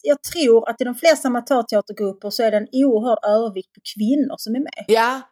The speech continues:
Speaker 2: ja, ja, ja.
Speaker 1: Så det
Speaker 2: Mm.
Speaker 1: kanske liksom bara rent av är av nödvändigheten. För det som är så intressant är att samtidigt som detta pågår, för jag, jag har också noterat detta fenomen, så finns ju hela tiden, som nu, till exempel så spelas in en ny film om Fidel Castro.
Speaker 2: Mm.
Speaker 1: Och då är det en skådespelare som heter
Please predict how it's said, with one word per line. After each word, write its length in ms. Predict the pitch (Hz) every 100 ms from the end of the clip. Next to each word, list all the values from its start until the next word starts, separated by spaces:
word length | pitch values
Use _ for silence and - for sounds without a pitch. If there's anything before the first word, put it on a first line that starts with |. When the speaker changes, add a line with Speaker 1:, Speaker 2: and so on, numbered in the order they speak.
| -
Speaker 2:
ja, 120 | 220
ja, 120 | 208
ja. 140 | 156 117 -
Speaker 1:
Så 100 | 151
det 60 | 302
Speaker 2:
Mm. 80 | -
Speaker 1:
kanske 260 | 285 294
liksom 300 | 269 269 269
bara 240 | 285 294 254
rent 380 | 294 277 262 -
av 300 | 262 233 226
är 100 | 226
av 80 | 220
nödvändigheten. 840 | 226 247 262 208 - - - - - - _
För 60 | 320
det 100 | 339
som 120 | 339
är 60 | 330
så 100 | 320
intressant 520 | 226 220 359 294 269
är 40 |
att 120 | 262
samtidigt 440 | - 311 320 277 220
som 100 | 226
detta 260 | 285 - -
pågår, 420 | 262 240 269 214 196
för 60 | 262
jag, 240 | 240 233
jag 60 | 254
har 160 | 254 302
också 180 | 302
noterat 400 | 233 233 311 226 226
detta 200 | 233 220
fenomen, 460 | 214 202 214 175 - _ _
så 160 | - 269
finns 320 | 277 233 226
ju 60 |
hela 220 | 240 311 330
tiden, 280 | 294 226 220 _ _
som 180 | - 285
nu, 240 | 285 240 - - _ _
till 140 | - 269
exempel 340 | 262 269 226
så 80 | 233
spelas 420 | - 247 233 233
in 120 | 285
en 120 | 240 247
ny 220 | 233 214
film 360 | - 233 202
om 100 | 208
Fidel 280 | 196 214 202
Castro. 600 | 202 359 - - - 202 208 _ _ _ -
Speaker 2:
Mm. 140 | 247
Speaker 1:
Och 80 | 285 330
då 60 |
är 280 | 285 294 311
det 120 | 262
en 300 | 247 247 233
skådespelare 480 | 226 262 262 262 220
som 120 | 214 220
heter 240 | - 202